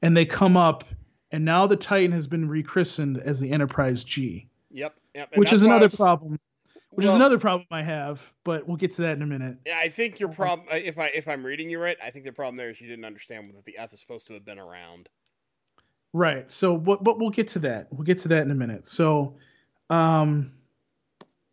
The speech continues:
Speaker 1: the, you know, so they go on the ship. Um, they do this other scene where they play poker, so it's, it ends just like All Good Things does.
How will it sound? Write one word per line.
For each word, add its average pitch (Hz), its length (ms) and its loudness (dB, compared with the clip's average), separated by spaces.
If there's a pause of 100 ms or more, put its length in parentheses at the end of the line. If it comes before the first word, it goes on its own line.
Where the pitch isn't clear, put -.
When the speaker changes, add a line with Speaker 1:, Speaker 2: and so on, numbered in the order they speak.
(880)
Speaker 1:
the, 156 640 2 (2250)
you 175 120 4
know, 170 120 6
so 165 160 0
they 170 100 4
go 180 120 6
on 185 160 4
the 180 80 2
ship. 165 480 -4 (840)
Um, 139 560 -6 (880)
they 165 200 0
do 170 140 2
this 196 200 6
other 175 220 2
scene 160 580 -2
where 143 340 2
they 139 140 0
play 156 260 2
poker, 151 560 2
so 147 200 0
it's, 135 120 -4
it 139 180 0
ends 156 360 0
just - 200 -4
like 147 180 0
All 139 180 0
Good 139 200 0
Things 143 340 0
does. 156 420 2